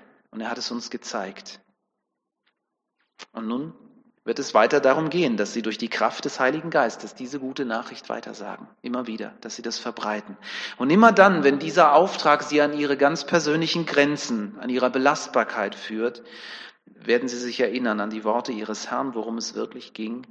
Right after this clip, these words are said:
Johannes sechs neunundzwanzig, „Es ist der Wille Gottes, dass ihr an den glaubt, den er gesandt hat.“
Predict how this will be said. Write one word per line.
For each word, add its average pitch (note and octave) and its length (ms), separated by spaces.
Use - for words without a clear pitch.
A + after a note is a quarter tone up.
Johannes A2 340
sechs - 260
neunundzwanzig, A2+ 880
„Es A2 200
ist - 440
der G#2 240
Wille B2 360
Gottes, - 600
dass G#2 220
ihr B2 260
an G#2+ 160
den A#2+ 280
glaubt, A2 640
den A2 160
er G2+ 140
gesandt G2 500
hat.“ - 280